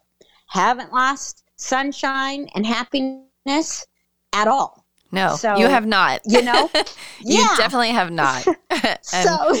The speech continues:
Speaker 1: <laughs> thank you. I don't know why I haven't, but I haven't yet. And that's a good sign. I can keep going. <laughs>
Speaker 2: Yeah. Well, and I, you know, I wanna say too, you know, in addition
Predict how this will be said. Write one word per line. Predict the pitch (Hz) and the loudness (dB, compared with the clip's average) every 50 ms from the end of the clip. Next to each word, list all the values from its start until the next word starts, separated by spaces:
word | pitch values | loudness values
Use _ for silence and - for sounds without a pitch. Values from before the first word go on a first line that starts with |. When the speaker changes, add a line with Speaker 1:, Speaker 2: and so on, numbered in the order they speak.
| 427 - - | -2 -4 -4
Speaker 1:
<laughs> | - | -2
thank | 339 311 339 339 - - | -2 -2 -2 -2 -4 -2
you. | 247 214 | 0 0
I | 202 196 214 | 2 2 0
don't | 254 269 262 | -2 -2 -2
know | 269 262 | -2 -2
why | 247 254 240 262 262 220 208 220 214 | 0 0 0 0 0 0 -2 -2 -2
I | 208 208 | -2 -2
haven't, | 226 226 233 196 190 196 | -4 -6 -6 -6 -6 -4
but | 180 196 190 | -2 0 0
I | 196 | 0
haven't | 208 233 269 285 247 190 180 175 | 0 0 0 -2 -2 -4 -6 -10
yet. | 175 180 | -10 -10
And | 185 196 | -6 -4
that's | 202 208 - 196 | -6 -6 -6 -8
a | |
good | 180 208 247 240 - | -18 -18 -18 -14 -8
sign. | - 269 254 240 180 160 | -4 -2 -2 -2 -4 -8
I | 160 | -12
can | 156 160 165 156 | -16 -16 -16 -12
keep | - 233 214 - | -10 -12 -8 -4
going. | - 233 208 170 151 143 175 165 170 185 202 196 _ | -2 -2 -2 -2 -6 -10 -14 -18 -18 -18 -18 -20 _
<laughs> | _ | _
Speaker 2:
Yeah. | _ 165 165 160 156 147 147 | _ -12 -8 -4 -2 -2 -2
Well, | 139 131 180 196 - - | -2 0 0 0 0 0
and | 208 208 | -2 -2
I, | 202 196 190 190 185 - - _ _ | -2 -2 -2 -2 -4 -6 -8 _ _
you | - 196 202 | -10 -6 -2
know, | 190 185 | 0 0
I | 170 175 | 0 0
wanna | 175 185 202 269 311 254 | 0 0 0 -2 -2 -4
say | - 180 165 | -4 -4 -4
too, | 170 - - 196 180 165 147 143 139 | -4 -4 -2 0 0 0 0 -2 -2
you | 147 165 165 | -4 -6 -6
know, | 156 151 | -4 -4
in | 147 165 180 190 | -4 -4 -4 -4
addition | 180 160 160 147 - - 170 160 | -4 -4 -4 -6 -6 -6 -8 -8